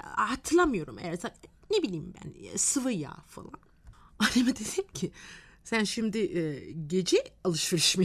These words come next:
yapıyorsun?" Yok çünkü Türkiye'de yok. Ve bizim sokağın, e, başında bir market var. O market bize getiriyordu. Yahut da Danimarka'dan duty free olarak getiriyordu.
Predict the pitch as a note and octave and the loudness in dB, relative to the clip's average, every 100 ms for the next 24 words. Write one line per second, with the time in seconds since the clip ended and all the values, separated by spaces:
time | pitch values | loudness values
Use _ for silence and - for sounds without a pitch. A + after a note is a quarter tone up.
0 | - - F3+ C#3+ - - - E3 _ _ | 0 -2 -2 0 4 2 2 -8 _ _
1 | - D#3+ C4+ - - D3+ C#3 - - G#2 | -6 6 8 6 2 -6 -6 -8 -12 -14
2 | - C3 G3+ G#3 - - - - F#3 A#3+ | -12 -6 -2 -2 -4 -16 -20 -8 0 2
3 | F4+ B3+ A#3+ A3 B3+ G#3+ A#3+ A3 G#3+ G3 | 2 2 2 4 4 2 2 2 2 4
4 | F3+ E3+ D3+ D3 D3 D3+ F#3 F3 E3+ D3+ | 2 0 0 0 -2 0 0 2 0 0
5 | G3 E4+ - - - A#3+ G3+ - - - | 0 -2 -4 -8 2 4 2 -2 -20 -4
6 | G3+ G3+ G3+ - F#3+ F3 D#3+ E3 D4 G#4 | 2 4 4 4 -2 -2 -6 -6 -8 -4
7 | B3+ C#4 B3 E3+ - A#3 - - F3 - | 2 4 4 2 0 -4 -4 -6 -4 -4
8 | - - - D#3+ - D#3 A2+ - - - | -4 -4 0 0 -2 -8 -10 -14 -20 -20
9 | - - _ - F#3+ G#3+ C#3+ - A3 C4 | -20 -20 _ -8 2 4 4 2 2 2
10 | - - - - - E3+ G#3+ G#3+ F#3+ E3 | 2 -18 -20 -18 0 4 6 6 4 2
11 | - D#3 G#3 C4+ - - - - - D#3+ | -2 -2 0 -2 -6 -20 -20 -20 -10 -2
12 | A3 - G3+ - A#3 F#3+ D#3+ B2+ C#3 - | -2 0 -2 -2 0 2 0 -6 -12 -14
13 | - - - C#3+ - - - - - | -20 -18 -14 -10 -8 -8 -8 -14 -18